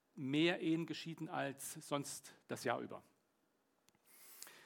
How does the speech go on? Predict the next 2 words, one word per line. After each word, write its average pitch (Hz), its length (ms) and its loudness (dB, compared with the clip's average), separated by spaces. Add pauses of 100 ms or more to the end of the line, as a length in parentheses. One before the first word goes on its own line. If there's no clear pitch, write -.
(1900)
Wenn, 165 300 4
äh, 165 240 4